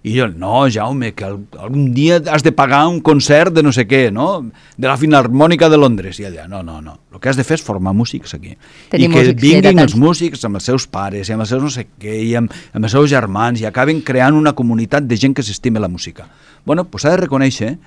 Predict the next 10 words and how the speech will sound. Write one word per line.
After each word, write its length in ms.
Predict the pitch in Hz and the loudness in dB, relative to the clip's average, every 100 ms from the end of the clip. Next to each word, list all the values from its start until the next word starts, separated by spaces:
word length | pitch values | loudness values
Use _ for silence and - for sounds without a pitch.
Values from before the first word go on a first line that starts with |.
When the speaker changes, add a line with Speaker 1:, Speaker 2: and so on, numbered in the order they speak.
| _ _ _ _ - | _ _ _ _ 0
Speaker 1:
que 120 | 139 127 | 2 2
si 200 | - 110 | 0 -6
s'omplen 500 | - 110 180 180 160 | -2 0 2 2 2
avui 220 | 139 139 | 2 2
en 100 | 131 | 2
dia 140 | 123 120 | 2 0
els 80 | 110 | -2
concerts 440 | 113 98 101 92 | -6 -8 -8 -8
a 40 | 92 | -8
Lleida, 360 | 90 85 117 | -6 -6 -8